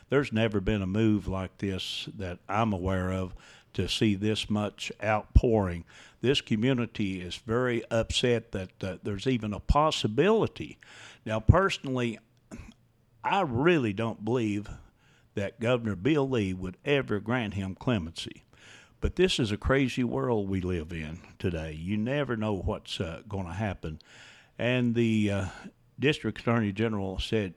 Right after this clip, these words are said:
"Never get complacent." So we're asking for those letters. We'll deliver those to the Board of Paroles and the governor. And, uh, we've got a little form letter here that people's been looking at, writing letters,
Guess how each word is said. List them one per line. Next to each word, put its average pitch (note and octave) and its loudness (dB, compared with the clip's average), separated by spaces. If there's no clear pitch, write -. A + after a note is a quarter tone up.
"Never C3 0
get A#2 -4
complacent." - -4
So G2+ 2
we're A2+ 4
asking A2+ -2
for G#2 0
those G2+ -2
letters. A#2+ 0
We'll A2+ 0
deliver G#2+ -6
those G#2+ -6
to G#2 -2
the F2+ -2
Board G#2 0
of - -6
Paroles G2+ 2
and A2 -2
the G2+ 0
governor. G2+ -2
And, F#2+ -2
uh, F2 -6
we've A2 -8
got A2 -10
a - -18
little A2 -10
form A2+ 2
letter G#2 0
here A2 0
that F#2+ -8
people's G2+ 2
been G2 0
looking G#2 0
at, G#2 -4
writing G2+ -2
letters, G2+ -2